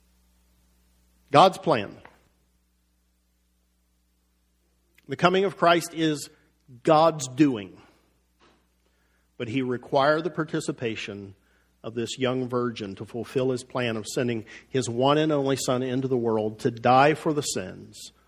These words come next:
of the world, to seek and to save lost people, including you and I. So we've seen what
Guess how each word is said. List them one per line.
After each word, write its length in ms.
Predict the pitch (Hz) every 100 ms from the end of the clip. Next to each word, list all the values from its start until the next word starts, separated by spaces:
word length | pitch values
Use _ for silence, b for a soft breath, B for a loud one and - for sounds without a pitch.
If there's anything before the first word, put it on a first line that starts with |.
| _
of 100 | 107
the 60 | 110
world, 440 | 107 98 95 104
to 200 | - 131
seek 420 | - - 147 147
and 160 | 143 127
to 100 | 127
save 380 | - 123 113 107
lost 400 | 110 151 - -
people, 420 | 107 - 92 85 b b b _
including 720 | 113 110 135 127 123 120 120
you 440 | 110 110 107 104 107 _ _ _ _ _ -
and 120 | 98
I. 240 | 85 - - _ _ _ _ _ _ _ _ _ _ _ _ _ _ _ _ _ _ _ _ _ _
So 160 | -
we've 160 | 185 185
seen 320 | 208 240 226
what 320 | 208 190 196